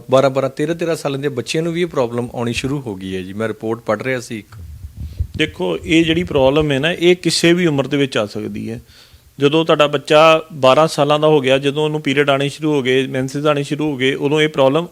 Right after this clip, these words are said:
Speaker 2: ਆ ਸਕਦੀ ਹੈ। But ਇਹਦੇ ਵਿੱਚ ਇੱਕ ਚੀਜ਼ ਬਹੁਤ ਬਰੀਕੀ ਨਾਲ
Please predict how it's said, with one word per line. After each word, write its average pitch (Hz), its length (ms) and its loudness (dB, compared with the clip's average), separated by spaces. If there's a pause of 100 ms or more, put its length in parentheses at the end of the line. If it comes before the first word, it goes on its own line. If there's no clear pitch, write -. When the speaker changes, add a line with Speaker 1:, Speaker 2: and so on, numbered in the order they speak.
Speaker 2:
ਆ 135 140 6
ਸਕਦੀ 123 460 -4
ਹੈ। 113 100 -8 (480)
But 165 100 4 (180)
ਇਹਦੇ 170 180 6
ਵਿੱਚ 170 220 2
ਇੱਕ 165 180 -2
ਚੀਜ਼ 165 260 -4
ਬਹੁਤ 185 300 -2
ਬਰੀਕੀ 160 520 -4
ਨਾਲ 165 140 2